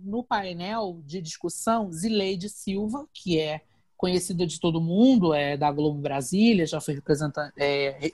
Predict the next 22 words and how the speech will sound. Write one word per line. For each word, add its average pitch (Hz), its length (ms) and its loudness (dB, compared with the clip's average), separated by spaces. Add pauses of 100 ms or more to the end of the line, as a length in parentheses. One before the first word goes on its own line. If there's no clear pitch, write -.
correspondente 156 760 0 (580)
internacional 156 640 4
em 151 40 2
Nova 147 220 4
York, 202 680 4 (280)
Maju 180 340 -2
Coutinho, 208 840 -2 (600)
né, 175 320 -4 (280)
do 143 80 -2
jornal 151 560 0
Hoje, 226 520 4 (160)
Aline 185 340 2
Midler, 233 680 4 (480)
e 202 140 6
é, 180 480 4
que - 220 -6
é 170 160 0
do, 165 320 -6
da 156 260 -4
edição 165 260 -6
das 156 220 -2
dez, 214 420 4